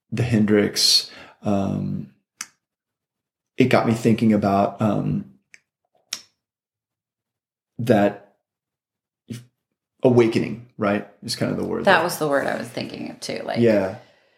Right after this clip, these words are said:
Speaker 1: Yeah. And, and, and, you know, you and I were talking the other day about allowing as well, right? Allowing ourselves to,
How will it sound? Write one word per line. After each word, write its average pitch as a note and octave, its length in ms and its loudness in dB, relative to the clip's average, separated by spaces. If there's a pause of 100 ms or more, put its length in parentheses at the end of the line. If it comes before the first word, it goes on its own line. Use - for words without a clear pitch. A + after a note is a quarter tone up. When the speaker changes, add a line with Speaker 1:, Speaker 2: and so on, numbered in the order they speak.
(180)
Speaker 1:
Yeah. A2 260 0
And, D#3 160 6
and, F3 320 4 (220)
and, D#3+ 160 -2
you D3 60 8
know, C#3 80 4
you B2+ 160 4
and C#3 100 4
I C3+ 60 6
were B2+ 120 4
talking B2+ 340 0
the A#2+ 80 4
other A#2 160 4
day A#2 160 6
about A2+ 280 2
allowing A2+ 560 2 (120)
as A#2+ 140 -2
well, A#2+ 400 4
right? A#2 300 2
Allowing A#2+ 520 4
ourselves A2 720 0
to, A2 440 2